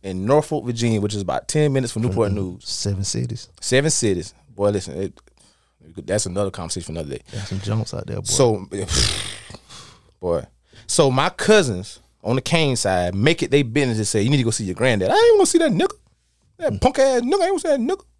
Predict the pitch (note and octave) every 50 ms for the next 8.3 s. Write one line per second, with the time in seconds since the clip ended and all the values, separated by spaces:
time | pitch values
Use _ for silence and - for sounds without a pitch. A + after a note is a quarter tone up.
0 | _ - G#2 G#2+ A2 A2 G#2+ - G#2+ G2 F#2+ F#2+ G#2 G#2+ G#2+ F#2+ F#2+ F2+ F2+ F2+
1 | F2+ - - G2 F#2 - F#2 F#2+ F#2+ - F2+ - - - C#3+ G3 - D#3+ D3+ C#3
2 | C3 C3+ G3+ - G#2 - - - - - G#2+ A2+ A#2 A#2 A#2 G#2 - - F3+ -
3 | A2+ F2 - - - - - B2 - E3 C3+ G2 D#2 - - - - G#2 A#2 G2+
4 | C3+ B2+ G2+ F#2 G2 F#2 A#2 C3 B2+ B2+ B2 A#2 A#2 - C#3 - F#3 E3+ C#3+ C3
5 | D3+ C#3+ C3 E3 F3+ E3+ D3 - - F#3 F3+ D#3 - - - _ _ _ _ _
6 | _ _ _ _ _ _ - - C#3+ B2 B2+ C#3+ C#3 C3 - - E3 F3+ - F#3
7 | E3+ D3 - - _ _ _ _ _ _ _ - - - D3 C3 B2+ D3 F3 E3+
8 | D#3 C3 A#2 G#2 G2